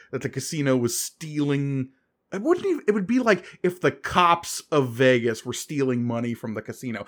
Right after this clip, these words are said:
but it was only the money you were actually already losing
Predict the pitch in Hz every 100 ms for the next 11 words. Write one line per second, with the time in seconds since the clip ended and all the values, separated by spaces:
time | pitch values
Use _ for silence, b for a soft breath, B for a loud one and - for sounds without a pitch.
0 | B - 147 139 180 190 214 214 180 170
1 | 165 151 135 156 170 151 - 131 147 -
2 | 147 139 143 160 156 131 123 156 175 175
3 | 208 214